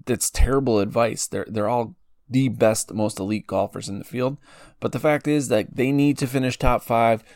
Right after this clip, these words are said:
You're kinda curious where their head's at. Again, that's a narrative. It's all speculation. It's how I'm looking at this. But the fact that right now I'm projecting D J to be one of the top owned guys, it just, it just screams, like, don't play these guys, right? Don't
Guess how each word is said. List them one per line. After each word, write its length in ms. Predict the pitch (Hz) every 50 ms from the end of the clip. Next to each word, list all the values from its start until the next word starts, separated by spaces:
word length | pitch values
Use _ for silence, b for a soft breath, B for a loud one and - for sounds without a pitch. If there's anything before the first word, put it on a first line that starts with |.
| b b
You're 240 | - 127 123 113 110
kinda 360 | - - - 151 156 151 143
curious 420 | - - - 135 135 131 117 -
where 140 | - 113 117
their 140 | 113 110 107
head's 300 | 101 104 104 107 104 -
at. 260 | 110 107 110 98 -
Again, 300 | - 113 - 135 127 123
that's 160 | 131 143 -
a 60 | - 110
narrative. 480 | 107 120 131 139 151 156 170 170 - -
It's 140 | - - -
all 160 | 104 110 117
speculation. 840 | - - 135 123 - - 104 101 104 117 131 - - 165 170 180 - B B B B B B
It's 140 | - - -
how 140 | 120 117 -
I'm 260 | - 101 117 139 147
looking 300 | 160 165 - - 165 170
at 140 | 170 175 -
this. 320 | - 185 202 - - - - B B B B B B B B B B _ _ _
But 160 | - - -
the 80 | - 117
fact 360 | - - - - 165 - _
that 200 | - 123 104 - - _ - _ _ _ -
right 200 | 123 135 143 120
now 160 | 135 127 143
I'm 80 | 147 131
projecting 500 | - 110 95 120 123 120 - 127 120 110
D 160 | 113 120 123
J 200 | - 131 143 143
to 80 | 127 113
be 120 | 113 113
one 160 | 113 117 113
of 60 | 104
the 80 | 90 80
top 320 | - - - 101 110 -
owned 220 | 131 131 131 127 113
guys, 380 | 113 104 104 117 135 147 143
it 100 | - 117
just, 380 | 110 - 131 120 - - - - -
it 100 | 107 -
just 220 | - 127 120 - -
screams, 540 | - - - 120 127 131 131 127 120 -
like, 300 | 120 107 104 - - - b b b b b b b b b b b _ _
don't 220 | - 135 151 180 -
play 240 | - - 120 127
these 280 | 165 202 208 147 107 -
guys, 380 | - - - - - - - -
right? 280 | 95 110 165 180 - _ - - -
Don't 340 | - 143 135 147 175 -